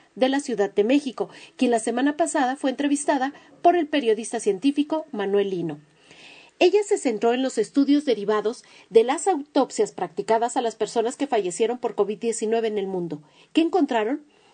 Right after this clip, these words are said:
Que no murieron solo por daño a sus pulmones. El virus también atacó de manera sistémica a más órganos,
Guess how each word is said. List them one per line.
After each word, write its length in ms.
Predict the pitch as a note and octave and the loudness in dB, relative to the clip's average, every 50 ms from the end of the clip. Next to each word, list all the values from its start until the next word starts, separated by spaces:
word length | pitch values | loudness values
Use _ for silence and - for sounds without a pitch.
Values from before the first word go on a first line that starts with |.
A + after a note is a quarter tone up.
| _ _ - | _ _ 2
Que 100 | D4 C#4 | 4 4
no 160 | C#4+ D#4+ F4+ | 4 4 2
murieron 400 | F#4+ F#4 D#4 D#4 D4 C4 C4+ C#4+ | 0 -2 0 0 0 0 0 -2
solo 300 | C#4+ - C4+ C4 C#4 C#4+ | -2 -2 -2 -2 -2 -2
por 160 | - A3+ F#3+ | -4 -4 -2
daño 340 | G#3 G#3+ G#3+ A3+ B3+ - - - | 0 0 0 0 -2 -4 -6 -6
a 120 | G3+ G3+ | -8 -6
sus 180 | - G#3+ E3+ - | -6 -8 -6 -4
pulmones. 560 | - G#3 F#3 F#3+ G3+ F#3+ F3 F3 E3+ - - _ - - - - - - | -2 -2 0 0 0 -2 -2 -4 -8 -12 -16 _ -20 -20 -20 -18 -6 0
El 200 | G3+ G3+ G#3 G3 | 0 2 2 4
virus 340 | A#3 C#4+ D#4+ D#4+ F4+ F4 - | 4 4 4 4 2 -2 -2
también 300 | D#4 B3 A3 G#3 G#3 G3+ | -4 -2 0 0 0 0
atacó 380 | F#3+ - F#3+ E3+ - G3+ G3+ | -2 -4 -6 -4 -2 0 0
de 120 | F#3+ F#3+ F3+ | 0 0 -2
manera 340 | F#3 F3+ G3 G#3 G#3 G4+ - | -2 0 0 0 0 0 -2
sistémica 760 | - G#4 - - - E4 E4+ D#4+ E4+ D4+ - - F4 F4 - - - - - - | -6 -10 -10 -2 0 2 2 2 0 -2 -2 -2 -4 -4 -6 -12 -20 -20 -18 -10
a 120 | - G#3 G#3 | -6 -4 -4
más 320 | G#3 G3+ G3+ G3+ - - | -2 -2 -2 -2 -2 0
órganos, 500 | A3 G#3+ G#3 F#3+ F#3 E3+ E3 E3+ - - | 0 0 0 0 -2 -6 -6 -8 -10 -14